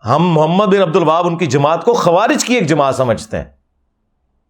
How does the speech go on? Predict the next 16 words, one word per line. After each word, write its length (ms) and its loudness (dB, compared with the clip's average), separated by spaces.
اور 120 0
ہمارا 280 2
وہی 180 2
نظریہ 320 2
ہے 60 2
جو 100 0
ابن 220 0
عابدین 340 0
شامی 320 -2
نے 120 0
فتاوی 360 0
شامی 320 -2
میں 120 -2
لکھ 200 -2
دیا 240 0
ہے، 120 0